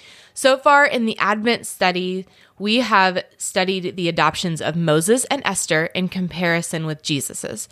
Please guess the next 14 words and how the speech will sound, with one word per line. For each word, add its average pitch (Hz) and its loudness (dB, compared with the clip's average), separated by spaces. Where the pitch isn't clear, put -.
And 208 -2
today 233 4
we're 240 2
going 202 0
to 202 -8
dive 170 -2
deeper 220 0
into 170 -4
the 170 -2
adoption 160 0
of 165 -4
Jesus 147 -6
himself. - -4
If 294 4